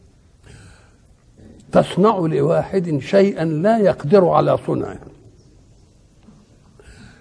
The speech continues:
يبقى أنت عديت له قدرتك.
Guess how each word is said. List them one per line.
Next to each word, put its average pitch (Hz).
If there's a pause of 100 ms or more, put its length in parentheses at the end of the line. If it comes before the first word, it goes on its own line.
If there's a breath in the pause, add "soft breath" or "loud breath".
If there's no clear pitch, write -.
(100 soft breath)
يبقى 143
أنت 247
عديت 190
له 196
قدرتك. -